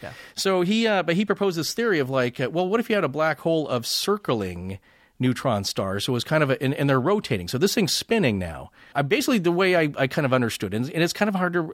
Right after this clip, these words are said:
Speaker 1: It's more
Speaker 2: understand.
Speaker 1: c-, cylindrical.
Speaker 2: Yes, you have a hole, uh, in the middle, maybe. Uh, so basically, it's called a ring, a ring black hole or a ring singularity.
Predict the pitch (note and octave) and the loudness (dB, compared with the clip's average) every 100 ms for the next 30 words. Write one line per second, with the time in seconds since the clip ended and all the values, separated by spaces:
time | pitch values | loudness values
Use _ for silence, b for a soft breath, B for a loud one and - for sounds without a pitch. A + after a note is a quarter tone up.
0 | - C#3+ D#3 G3+ A2 C#3+ F#3+ - F3 D#3+ | -2 0 2 2 4 2 0 0 0 2
1 | E3 C3+ - - - C#3 F#3+ A#2 F3+ G3+ | 2 0 -4 -12 -12 -2 0 0 0 2
2 | G#3 G#3 C#3+ D3+ A3 G3+ D#3 A#2 G#2 B2+ | 2 0 -2 0 2 2 2 0 -2 0
3 | C#3 C3+ E3 D3+ C#3+ D#3 F3 C3+ A2+ G#2+ | 0 2 2 2 4 4 2 2 2 0
4 | E2+ D#2+ D2+ - - C3 A#2+ A#2+ - D#3 | -4 -10 -14 -18 -6 -2 -2 -2 -2 0
5 | F#3+ F#3 C#3+ - E3 C#3+ A#2+ C#3+ D3+ D#3+ | 0 0 -2 0 0 0 0 0 0 0
6 | F3+ F3+ - _ _ _ _ B2+ C3 D3+ | -2 -4 -8 _ _ _ _ -6 -2 0
7 | E3 D3+ D#3+ D#3+ - D#3+ E3 C#3 A#2 A2 | 2 2 0 -2 0 0 2 2 0 0
8 | B2+ D3+ D#3 D#3 - F3 D#3+ D#3 E3 E3+ | 0 0 0 -2 0 0 0 2 2 0